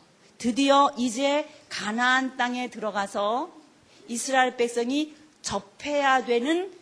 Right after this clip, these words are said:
가나안 종교가 무엇인지를 일면 보여주는 하나의 예예요, 그게. 이제까지 이방 사람들은 어떻게 그들의 신을 섬겼는지 말해주는 거예요.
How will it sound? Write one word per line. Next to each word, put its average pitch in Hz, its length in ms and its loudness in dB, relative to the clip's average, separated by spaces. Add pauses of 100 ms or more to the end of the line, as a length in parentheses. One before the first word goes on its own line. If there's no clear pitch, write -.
(240)
가나안 269 720 0
종교가 240 840 -2
무엇인지를 247 1080 -4 (340)
일면 311 800 -2
보여주는 277 1080 -2
하나의 269 640 -2
예예요, 226 440 2
그게. 170 380 -8 (400)
이제까지 320 540 -2 (140)
이방 302 280 0
사람들은 277 520 -2
어떻게 269 720 -4
그들의 247 460 -2
신을 269 320 -8
섬겼는지 240 600 -6
말해주는 147 480 -6
거예요. 104 180 -16